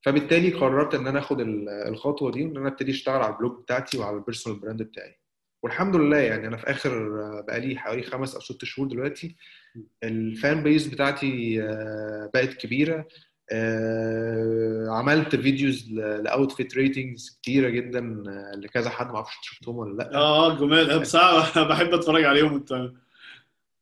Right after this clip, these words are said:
Speaker 1: بس فدي كانت البداية.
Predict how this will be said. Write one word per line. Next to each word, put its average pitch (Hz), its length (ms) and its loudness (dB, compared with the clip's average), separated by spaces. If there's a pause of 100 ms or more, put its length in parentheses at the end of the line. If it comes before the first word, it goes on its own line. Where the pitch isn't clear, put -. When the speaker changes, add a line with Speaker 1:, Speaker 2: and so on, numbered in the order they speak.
(760)
Speaker 1:
بس 151 680 -2 (300)
فدي 135 500 0
كانت 190 300 -2
البداية. 147 440 -6